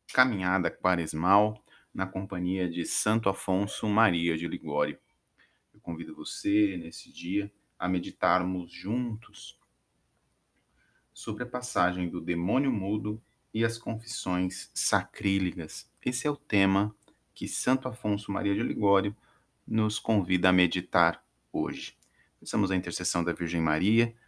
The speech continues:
que ela nos ajude nesta caminhada a produzir frutos verdadeiros de conversão.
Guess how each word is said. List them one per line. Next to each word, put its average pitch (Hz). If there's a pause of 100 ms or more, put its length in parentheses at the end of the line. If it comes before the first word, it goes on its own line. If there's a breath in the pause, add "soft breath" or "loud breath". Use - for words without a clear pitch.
(140 soft breath)
que -
ela 104
nos 107
ajude 92
nesta 85
caminhada 82 (260 soft breath)
a 95
produzir 87
frutos -
verdadeiros 85
de 82
conversão. -